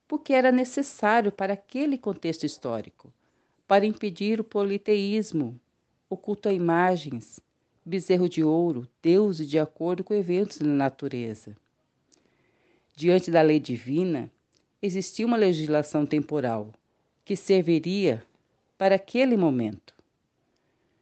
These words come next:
muitos antes, antes da chegada de Cristo.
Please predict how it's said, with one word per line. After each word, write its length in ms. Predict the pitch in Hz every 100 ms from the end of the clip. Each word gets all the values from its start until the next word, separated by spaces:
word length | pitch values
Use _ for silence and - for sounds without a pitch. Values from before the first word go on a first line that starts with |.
| _ _ _ _ _
muitos 520 | 180 196 269 277 226 180
antes, 460 | 185 202 - - _ -
antes 300 | 175 180 -
da 160 | 180
chegada 460 | 180 190 160 156 151
de 100 | 151
Cristo. 600 | - 156 156 - - -